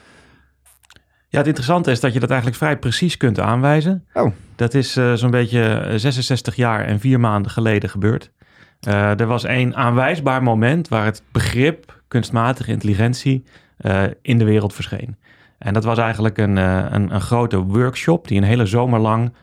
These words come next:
Speaker 1: plaatsvond in, eh, Dartmouth in de Verenigde Staten.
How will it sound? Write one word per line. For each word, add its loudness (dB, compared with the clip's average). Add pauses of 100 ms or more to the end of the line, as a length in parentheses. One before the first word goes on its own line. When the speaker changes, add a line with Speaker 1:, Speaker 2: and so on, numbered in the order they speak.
(140)
Speaker 1:
plaatsvond 0 (280)
in, 0
eh, 0
Dartmouth -2
in 0
de -4
Verenigde -2
Staten. -2